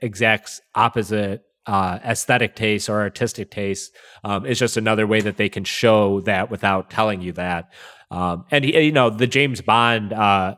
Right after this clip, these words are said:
movie discussion is one where he actually jumps in on your conversation with Paramedic.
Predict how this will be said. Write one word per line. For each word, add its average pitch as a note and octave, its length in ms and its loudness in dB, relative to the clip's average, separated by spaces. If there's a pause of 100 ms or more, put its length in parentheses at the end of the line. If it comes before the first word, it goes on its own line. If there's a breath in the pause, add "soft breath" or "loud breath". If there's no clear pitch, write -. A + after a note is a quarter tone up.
movie C3 280 4
discussion A2 500 0
is A2+ 120 0
one A#2 200 2
where A#2 100 2
he C3 220 0
actually A#2 320 0
jumps A2+ 400 -2
in A#2 280 0
on G#2 200 -2
your G2 100 -2
conversation G2+ 720 -4
with G2+ 320 0 (100)
Paramedic. F#2+ 600 -2